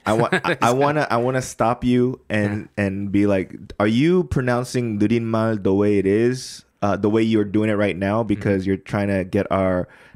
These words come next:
Speaker 1: non-Korean, uh,"
Speaker 2: How did I say it?
Speaker 1: The way you say Mal sa-, feels weird. It sounds, it sounds very, like, like, well, like, white people style.
Speaker 2: Nurin Mal.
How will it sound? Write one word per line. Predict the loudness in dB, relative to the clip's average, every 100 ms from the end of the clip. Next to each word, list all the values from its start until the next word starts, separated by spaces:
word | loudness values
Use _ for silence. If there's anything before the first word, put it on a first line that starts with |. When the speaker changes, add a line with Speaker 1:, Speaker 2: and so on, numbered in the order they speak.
| -4
Speaker 1:
non-Korean, | -2 0 -2 -4 -2 0 0 0 -2 -6 -8 -12 _ _ _ _ _ _ _ _
uh," | -6 -4 -2 -2
Speaker 2:
How | -2
did | -2
I | -4
say | -4 -6 -6
it? | -12 _ _ _ _ -14 -8 -2
Speaker 1:
The | 2
way | 2
you | 0
say | 0 0 0
Mal | 0 2 2 0 -2
sa-, | -6 -8 -6
feels | 0 2 2 0
weird. | 2 2 2 -2
It | -4
sounds, | -2 -2 -6 -12 -10
it | -8
sounds | -4 -4 -4
very, | -2 0 2 2
like, | 2 0 -2 -4 -12 _ -10
like, | -4 -2
well, | -2 -4 -2
like, | -2 -2
white | -2 -2
people | -2 -4 -4
style. | -8 -8 -8 -10 -14 _ -8
Speaker 2:
Nurin | -6 -4
Mal. | -6 -6 -8